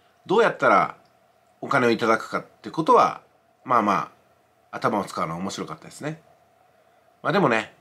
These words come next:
やっぱりスロット屋もいい台を割り振ってもらえないと、お客さん来なくて潰れるんですよ。でね、スロット屋さんってのはライバル店ができるでしょ。で、ライバル店の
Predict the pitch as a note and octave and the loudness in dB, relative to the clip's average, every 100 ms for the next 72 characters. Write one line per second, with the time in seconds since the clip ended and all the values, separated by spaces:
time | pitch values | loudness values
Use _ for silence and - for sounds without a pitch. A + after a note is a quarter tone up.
0 | _ - C3 D3+ G#2 - - _ _ _ | _ -14 -4 0 0 -2 -14 _ _ _
1 | _ _ _ - C#3 C3 C#3+ C3 C3 - | _ _ _ -14 -6 -4 -2 -2 -2 -4
2 | B2 B2 C#3 F#2 - _ _ _ _ _ | -2 0 0 -2 -8 _ _ _ _ _
3 | _ A#2 A#3 D#3 A2+ G2 A#2+ E2+ - - | _ -4 2 4 4 2 2 0 -4 -16
4 | _ _ A2 C3 D3+ - F#2+ F2+ F2 F2 | _ _ -2 0 -2 -2 -2 -2 -2 -4
5 | D#2+ A2+ F#2 C2+ - _ _ _ _ _ | -4 -4 -4 -6 -12 _ _ _ _ _
6 | _ A#2+ G3 A3 E3+ D3+ A2+ F#2 A#2 C#3+ | _ -10 -2 -2 2 0 0 -6 -4 -2
7 | D#3+ G2+ - - _ _ _ _ _ _ | 0 -4 -8 -18 _ _ _ _ _ _
8 | _ _ _ _ _ - A#2+ C#3+ C#3+ - | _ _ _ _ _ -8 -4 -4 -6 -2
9 | E3+ F#3+ G3 F#3+ G3 - E3 F#2+ E2+ - | -2 0 0 2 2 0 -2 0 0 -2
10 | C#3 G3 A3+ A3+ G#2+ F#2 F2+ F2+ D#2 D#2+ | 0 4 2 2 -2 -4 -6 -8 -8 -12
11 | - _ _ _ _ _ _ _ - A#2+ | -14 _ _ _ _ _ _ _ -6 2
12 | F3+ A3 A#3+ F3 A2 B2+ C3+ F2+ | 4 4 4 2 0 2 2 0